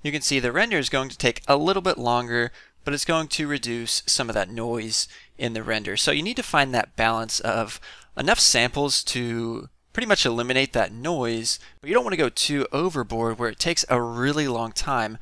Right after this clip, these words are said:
to render out each frame. So you want to find that nice balance. So right there, upping the samples to four hundred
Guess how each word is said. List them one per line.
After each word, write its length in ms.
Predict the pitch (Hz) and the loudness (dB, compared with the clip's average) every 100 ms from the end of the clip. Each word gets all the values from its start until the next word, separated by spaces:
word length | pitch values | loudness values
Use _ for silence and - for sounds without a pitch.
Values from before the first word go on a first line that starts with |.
| - - - | -18 -20 -8
to 140 | 165 | 0
render 280 | 127 117 113 | 2 2 4
out 220 | 113 - | 2 2
each 200 | 113 - | -2 -2
frame. 380 | - 117 101 - | 2 0 -2 -8
So 160 | - - | -8 -4
you 80 | 170 | -2
want 80 | |
to 40 | 220 | -2
find 280 | - 131 123 | 2 2 2
that 120 | 113 | 0
nice 220 | 113 107 | -2 -4
balance. 640 | - 104 90 - - - _ _ _ _ _ _ | -2 -2 -2 -6 -10 -10 _ _ _ _ _ _
So 160 | - 196 | -6 0
right 220 | 254 247 | 2 4
there, 380 | 147 151 151 - | 6 8 6 4
upping 260 | - - 214 | 2 2 0
the 80 | 175 | 2
samples 460 | - 127 147 135 | 4 2 2 -2
to 80 | - | -4
four 260 | - 120 113 | -6 -6 -8
hundred 500 | - 175 160 165 | -2 -2 0 0